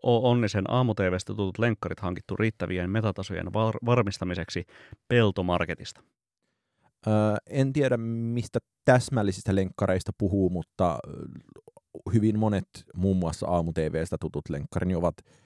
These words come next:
Speaker 2: erilaisia Nike-merkkisiä lenkkareita,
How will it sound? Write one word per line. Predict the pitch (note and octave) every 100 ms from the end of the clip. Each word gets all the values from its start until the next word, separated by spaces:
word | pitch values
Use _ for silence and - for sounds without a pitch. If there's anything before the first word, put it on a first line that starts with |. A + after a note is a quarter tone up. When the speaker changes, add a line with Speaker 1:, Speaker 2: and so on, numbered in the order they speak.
| _ _
Speaker 2:
erilaisia | - F2+ F2 F#2 F2+ F#2 -
Nike-merkkisiä | - F#2 F#2 - F2 D#2+ D2+ - D2+ D#2 C#2 - _ _ _ _ -
lenkkareita, | B2 C3 A2 - G2+ E2+ E2